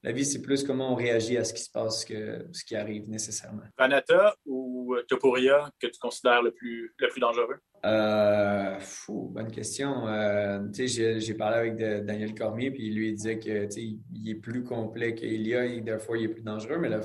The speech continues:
Speaker 1: le hic avec Elia, c'est que c'est un hic que moi, j'aurais pas fait.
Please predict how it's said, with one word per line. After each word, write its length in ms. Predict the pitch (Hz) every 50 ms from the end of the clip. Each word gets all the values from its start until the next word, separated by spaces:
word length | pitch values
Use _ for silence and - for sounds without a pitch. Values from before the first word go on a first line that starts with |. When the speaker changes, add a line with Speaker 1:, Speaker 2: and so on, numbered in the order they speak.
| -
Speaker 1:
le 120 | 117 113 113
hic 220 | 135 165 151 139
avec 240 | 127 123 120 - -
Elia, 300 | 117 117 120 131 143 151
c'est 180 | 147 - 117
que 260 | 110 - 117 113 113 - _ - - - - - _ _
c'est 240 | - - 117 117
un 60 | 110 107
hic 260 | 117 139 147 - -
que 60 | 113
moi, 300 | 107 110 117 127 143 143
j'aurais 320 | 127 120 110 110 107 -
pas 160 | - 123 113 110
fait. 440 | - 135 139 143 - - - -